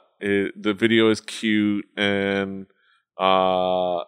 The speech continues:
it, it, you know, it, it's fun. Uh, like, it has really great moments, has a lot of fun aesthetics to it as well. Uh, and yeah, I, I think overall it's, it's just a fun song. Like, it's just a fun,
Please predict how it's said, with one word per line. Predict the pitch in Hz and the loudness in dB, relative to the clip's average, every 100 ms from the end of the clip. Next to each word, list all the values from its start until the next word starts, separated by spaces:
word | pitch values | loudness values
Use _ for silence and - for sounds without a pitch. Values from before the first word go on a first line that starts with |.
| _ _ _ _ _ | _ _ _ _ _
it, | 101 101 76 | -4 -2 -2
it, | 98 | -2
you | 95 | -2
know, | 95 90 | -4 -2
it, | 98 - | -4 -2
it's | 98 - | -4 -4
fun. | - 95 95 95 92 | 0 0 0 -2 -6
Uh, | 73 92 90 90 90 - _ _ _ _ _ _ | -6 -2 0 0 -2 -6 _ _ _ _ _ _
like, | 98 95 95 92 - - 95 92 | 0 2 2 0 -12 -16 -14 -6
it | 98 | -2
has | 98 98 101 | 2 2 2
really | 101 95 | -2 2
great | 101 95 | 2 0
moments, | 95 92 92 95 92 | -2 -4 -2 -4 -2
has | 104 95 | 2 2
a | 98 | 4
lot | 95 | 4
of | 92 | 2
fun | - 95 | 0 -2
aesthetics | 95 - - 90 90 90 - | -2 -4 2 2 2 -2 -4
to | 98 92 90 | -2 0 -2
it | 92 | -4
as | - | -6
well. | 92 90 90 90 90 90 _ _ _ _ - | -2 0 0 -2 -4 -8 _ _ _ _ -4
Uh, | 95 92 92 90 90 90 87 _ _ _ _ _ _ _ 101 | 0 2 0 -2 -2 -4 -6 _ _ _ _ _ _ _ 0
and | 101 98 98 95 95 - _ - | 2 4 2 -4 -14 -18 _ -10
yeah, | 113 104 | -2 0
I, | - 139 156 156 | 0 0 0 0
I | |
think | 165 175 - | -2 -6 -4
overall | 135 127 123 110 | -2 0 2 2
it's, | 104 - | 0 -6
it's | 104 - | -10 -8
just | 98 98 | -8 -6
a | |
fun | 92 - 87 87 | -6 -4 -4 -6
song. | - 92 82 82 - _ _ _ _ - | -6 -6 -6 -10 -16 _ _ _ _ -4
Like, | 95 90 - - | 0 0 -2 -12
it's | 107 | -6
just | - 127 | 0 0
a | 117 | 0
fun, | - 104 95 92 92 | 0 0 0 0 -10